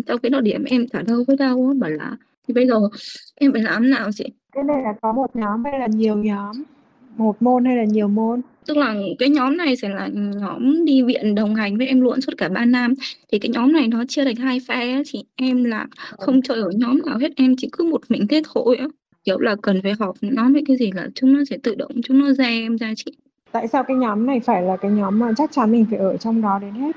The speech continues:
Speaker 2: ba năm mà không được quyền đổi?
Speaker 1: Tại vì năm nhất, năm hai á là chúng nó không có những này đâu chị ạ. Nhưng mà
Speaker 2: Ừ.
Speaker 1: đến tận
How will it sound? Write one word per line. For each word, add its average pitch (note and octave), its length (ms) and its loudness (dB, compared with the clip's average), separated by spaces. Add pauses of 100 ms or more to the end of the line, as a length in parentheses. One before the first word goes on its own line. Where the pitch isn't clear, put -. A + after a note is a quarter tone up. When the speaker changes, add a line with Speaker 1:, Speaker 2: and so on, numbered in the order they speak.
Speaker 2:
ba A#3 140 0
năm A3+ 380 0
mà G3 100 -6
không A3+ 260 -2
được G3+ 60 0 (100)
quyền F#3+ 200 -2
đổi? F#3+ 180 -2 (500)
Speaker 1:
Tại - 140 0
vì A#3 100 4
năm C4 180 6
nhất, - 180 -4
năm D#4+ 100 -2 (100)
hai C4+ 240 0
á D#4 160 0
là A#3 260 -2 (220)
chúng E4 140 2
nó E4+ 240 0
không C4+ 160 0
có C#4+ 80 2
những C#4 280 4
này A#3+ 180 0
đâu G#3+ 220 -4
chị C4+ 160 -2
ạ. - 60 -2 (100)
Nhưng A#3+ 200 2
mà G#3 80 -8 (320)
Speaker 2:
Ừ. G#3 100 -10
Speaker 1:
đến B3 360 -2
tận - 140 -2